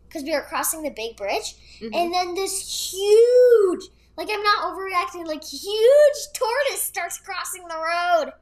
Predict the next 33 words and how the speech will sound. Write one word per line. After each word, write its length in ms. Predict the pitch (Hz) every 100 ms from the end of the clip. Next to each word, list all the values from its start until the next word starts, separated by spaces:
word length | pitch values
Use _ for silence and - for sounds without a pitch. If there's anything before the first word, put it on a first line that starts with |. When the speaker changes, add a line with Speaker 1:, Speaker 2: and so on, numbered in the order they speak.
| _ 202
Speaker 2:
Yes. 240 | 190 175 - _ _
No, 80 | 208 -
that 180 | 202 233
was 100 | 233
a 140 | 214 170 _
big 380 | 208 220 220 - _ _ _ _ _
tortoise. 600 | 165 156 - - - _ 180
Yes. 360 | 180 151 - _
And 100 | 190
Speaker 1:
Like, 140 | 302 349
it 40 |
was 160 | 349 359
as 140 | 285
big 220 | 311 320
as, 100 | 381
like, 180 | 359 330 - - - _
so 320 | - 370 392 359
much 280 | 311 - 392
that 160 | 285
you 100 | 311
could 140 | 330 330
actually 360 | 285 - 320
see 360 | 269 - 302 302
his 360 | 285 294 - -
head 260 | 247 302 494 - 190
Speaker 2:
Mm-hmm. 240 | - 196
Speaker 1:
from 180 | 302 294
the 100 | 285
window 280 | 311 330 320
of 100 | 262
the 60 |
car. 420 | - 262 214 -
Speaker 2:
Yeah. 80 | -